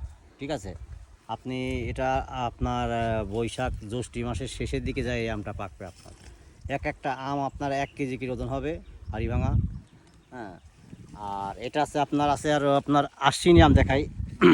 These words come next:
<clears throat> এই আমটা পাকবে আপনার <clears throat> আশ্বিনী আম। এই আমটা আপনার কাঁচাই খাইতে হয়,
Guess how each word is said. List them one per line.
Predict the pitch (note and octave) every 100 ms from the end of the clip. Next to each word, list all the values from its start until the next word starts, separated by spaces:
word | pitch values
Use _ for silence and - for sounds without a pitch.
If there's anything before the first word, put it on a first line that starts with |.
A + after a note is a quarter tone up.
| A3+ F#3+
<clears throat> | - - - - - - - -
এই | E3
আমটা | E3 D#3 E3+
পাকবে | F3 F3 F3 E3
আপনার | E3 E3 E3+
<clears throat> | - - - - - - - - - - - - - - - - - - - -
আশ্বিনী | C#3 D#3 - D#3+ A#2
আম। | F#2 - - - - - - - - - C3+
এই | D3+
আমটা | D#3+ D3+ E3 D#3+ D#3+ D#3+ D#3 - - - - C#3
আপনার | - - -
কাঁচাই | D3 - E3+
খাইতে | - E3+ E3
হয়, | F3